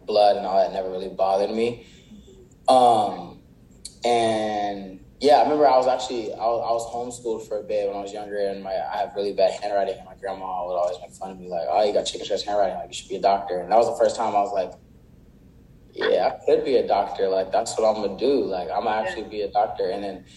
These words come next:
watching the shows and everything, I was like, "I can, like, that could be me." Like, I, I watch it and I'm fascinated and I look up to these, like, characters, you know, like, that's so dope. Like, they really, like, help, you know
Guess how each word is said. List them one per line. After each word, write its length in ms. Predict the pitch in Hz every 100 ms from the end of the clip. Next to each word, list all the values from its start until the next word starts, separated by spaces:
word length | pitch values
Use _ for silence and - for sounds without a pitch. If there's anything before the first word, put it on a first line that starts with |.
| - -
watching 320 | 107 107 113
the 80 | 101
shows 380 | - 107 110 107
and 100 | 107
everything, 240 | 110 110
I 60 | 110
was 100 | 110
like, 100 | 101
"I 100 | -
can, 340 | - 120 117
like, 180 | 98 92
that 160 | 110
could 140 | - 113
be 100 | 110
me." 220 | 117 135
Like, 180 | 98 92
I, 280 | 95 80 -
I 20 |
watch 360 | 113 120 131
it 120 | 131 113
and 100 | 110
I'm 160 | 101
fascinated 540 | 101 113 120 117 107 104
and 100 | 101
I 60 |
look 220 | 101 104
up 160 | 110 -
to 120 | -
these, 220 | 104 98
like, 160 | 98 95
characters, 580 | - 110 113 110 101 92
you 100 | 98
know, 160 | 101
like, 220 | 104 87 -
that's 220 | - -
so 180 | 107 90
dope. 260 | 101 110 107
Like, 220 | 92 95
they 100 | 104
really, 320 | 101 107 104
like, 240 | 98 92 92 - - - - - - -
help, 400 | - 120 104 -
you 80 | 110
know 400 | 107 107 98 -